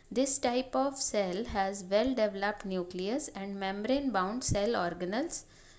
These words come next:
For example, cells of plants and animals. So we as humans,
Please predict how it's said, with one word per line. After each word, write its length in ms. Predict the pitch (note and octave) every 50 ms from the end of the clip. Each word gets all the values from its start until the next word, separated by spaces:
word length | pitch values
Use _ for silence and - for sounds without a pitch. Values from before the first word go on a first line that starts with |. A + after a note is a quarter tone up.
| - - -
For 140 | - A#3+ C4
example, 640 | C#4 C4 - - G#3+ G3+ G3 F#3+ F#3+ F#3+ A#3 C4+ D4
cells 580 | - - A#3+ G#3+ G#3 G#3+ A3+ A#3 - - - - -
of 420 | A3 A#3 B3+ D4 D4 - - - -
plants 480 | A#3 G#3 G3 F#3 G3 A3+ C4+ C#4 -
and 200 | C#4+ C#4+ D4 C#4 -
animals. 680 | G3+ F#3+ F#3 F#3+ F#3+ F#3 F3 D#3+ D#3 D#3 D3+ - - - - - - - - - -
So 420 | - - - B3+ C4 C4+ - C4+ - - - - F#3+
we 360 | G#3 G#3 A3+ B3+ C4+ C#4 C4+ -
as 280 | A#3+ A#3 A#3+ B3 A#3 -
humans, 760 | - G#3 G#3 G#3+ A3 A3+ G#3 F#3+ F#3 G#3+ B3+ - - -